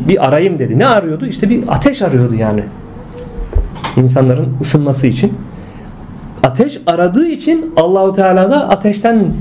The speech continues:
tecelli etti, seslendi. Demek ki insan neyi arıyorsa aradığı yerden gelir tecelli. Eğer uyanık olursak bu manada görürüz işte tecellileri. Talebin neye ise tecelli de oradan gelir.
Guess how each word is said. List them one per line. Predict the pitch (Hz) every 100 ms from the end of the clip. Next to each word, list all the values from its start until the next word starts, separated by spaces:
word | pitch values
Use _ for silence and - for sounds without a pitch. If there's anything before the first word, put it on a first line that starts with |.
| -
tecelli | 139 127 120 107 101
etti, | - - 101 -
seslendi. | - 107 - 95 82 - - -
Demek | 131 240 240
ki | 160
insan | 180 185 233 165
neyi | 131 202
arıyorsa | 214 123 117 - 208 - - - - - - - -
aradığı | 131 143 147 196
yerden | 160 143 156 147
gelir | 110 101
tecelli. | 113 95 98 95 92 -
Eğer | 123 165 139 123
uyanık | 147 151 196 196
olursak | 226 - 277 285
bu | 190
manada | 202 180 175 185
görürüz | 254 175 151 131
işte | - -
tecellileri. | 117 104 104 98 92 - - - - - - -
Talebin | - 143 170 214 190
neye | 202 247
ise | 240 254 262
tecelli | 180 185 196 220
de | 214
oradan | 196 139 107
gelir. | 90 -